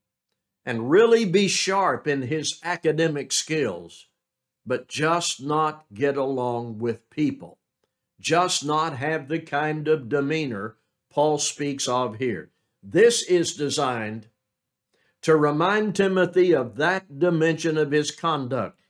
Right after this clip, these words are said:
his demeanor toward people as specified in terms of age and gender and status. And then Paul adds clarity to this concerning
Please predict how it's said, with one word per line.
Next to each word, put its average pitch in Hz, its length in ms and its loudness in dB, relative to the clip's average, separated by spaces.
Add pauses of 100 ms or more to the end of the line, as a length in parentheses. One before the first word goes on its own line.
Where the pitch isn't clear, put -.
(120)
his 175 420 4
demeanor 156 760 2 (200)
toward 156 420 2
people 127 560 -2 (240)
as 143 220 0
specified 131 1000 -2 (380)
in 151 260 0
terms 165 560 -2
of 107 300 -4
age 175 640 2 (220)
and 123 260 -2
gender 135 680 -2 (200)
and 123 280 -4
status. - 760 -4 (420)
And 160 240 0
then 233 320 0
Paul 180 600 2
adds 165 460 0
clarity 147 920 -2 (260)
to 143 160 2
this 131 540 -2 (240)
concerning 160 960 0